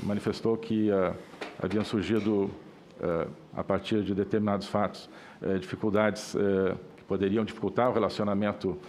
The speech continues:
espe-, especificamente, é, com o Senado. E, é, diante disso, é,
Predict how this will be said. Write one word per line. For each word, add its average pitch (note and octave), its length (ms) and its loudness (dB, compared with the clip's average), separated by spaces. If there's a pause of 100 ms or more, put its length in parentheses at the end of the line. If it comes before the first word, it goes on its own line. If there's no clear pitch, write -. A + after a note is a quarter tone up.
(260)
espe-, G2+ 320 -6
especificamente, G#2+ 1000 -4 (380)
é, F2+ 400 0
com A#2+ 160 2
o A#2+ 40 0
Senado. A2+ 480 0 (640)
E, G#2 320 2
é, G#2 420 2 (200)
diante G#2+ 320 -4
disso, G#2+ 580 -2 (580)
é, F2 360 -2